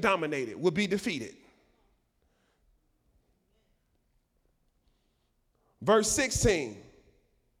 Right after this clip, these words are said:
he says, "Behold, I have created the blacksmith who blows the coals in the fire, who brings forth an instrument for his work.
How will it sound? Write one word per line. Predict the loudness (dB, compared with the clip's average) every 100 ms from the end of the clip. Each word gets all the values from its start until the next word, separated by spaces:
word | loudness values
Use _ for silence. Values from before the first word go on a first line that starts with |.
| _ _ _
he | -2 0
says, | 2 2 0
"Behold, | -4 0 4 4 2 -6 -14 -18 -8
I | -8
have | -6 -10
created | -10 -8 -6 -6 -8
the | -8
blacksmith | -6 -6 -8 -8 -8 -8 -12 -12
who | -10
blows | -6 -6 -6 -8
the | -10
coals | -8 -4 -4 -4 -8 -10 -10
in | -10
the | -10
fire, | -8 -8 -8 -12 -14 -18
who | -6 -4
brings | -4 -6 -6 -6 -8
forth | -6 -4 -4
an | -6
instrument | -6 -8 -6 -8 -8 -6
for | -6
his | -6 -8
work. | -6 -6 -8